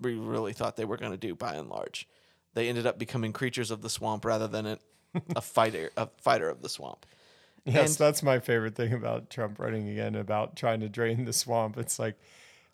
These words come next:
Speaker 2: yeah, it's still kind of full from your last time, isn't it?
Speaker 1: Yes, it is.
Speaker 2: <laughs>
Speaker 1: Ugh.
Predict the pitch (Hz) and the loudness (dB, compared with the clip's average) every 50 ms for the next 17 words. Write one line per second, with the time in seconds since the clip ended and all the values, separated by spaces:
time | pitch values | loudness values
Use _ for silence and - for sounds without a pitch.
0 | _ - 143 165 190 214 196 - - - 208 208 202 - 202 208 196 160 - - | _ 6 10 10 10 10 10 6 6 6 4 6 6 8 8 8 8 6 6 8
1 | 175 214 220 202 208 190 165 160 156 151 147 143 147 160 180 202 - - - 165 | 8 10 10 8 8 8 6 8 8 6 8 10 12 12 12 10 8 8 8 10
2 | 143 139 135 156 165 160 151 139 139 143 151 143 139 131 127 - 147 156 170 151 | 10 10 8 6 4 4 6 6 6 6 6 6 6 6 6 4 6 6 8 8
3 | 139 131 123 165 233 - - 233 - - 240 - - - _ _ _ _ _ _ | 8 8 10 8 8 8 6 2 2 4 2 2 2 -2 _ _ _ _ _ _
4 | - - - - 190 - - - - - - - - - - - 220 214 160 - | -20 -10 -6 -6 -6 -6 -10 -14 -14 -12 -12 -6 -4 -2 0 2 2 2 2 0
5 | - - - - - 196 160 | -4 -14 -6 0 2 4 4